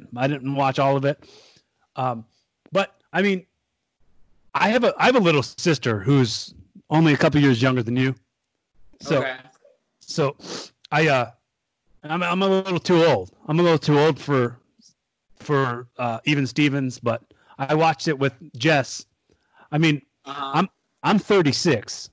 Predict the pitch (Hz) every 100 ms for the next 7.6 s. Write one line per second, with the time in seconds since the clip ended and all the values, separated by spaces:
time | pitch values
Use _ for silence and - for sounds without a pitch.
0 | - - 151 131 - 143 156 143 - _
1 | _ _ _ 147 139 196 180 151 165 156
2 | 143 123 - _ _ _ _ _ _ _
3 | _ - 156 170 147 147 131 _ 131 127
4 | 143 117 - - 214 139 147 - 196 165
5 | 143 160 135 123 113 - _ _ _ _
6 | - 151 160 143 139 131 143 143 139 -
7 | 160 156 156 170 165 147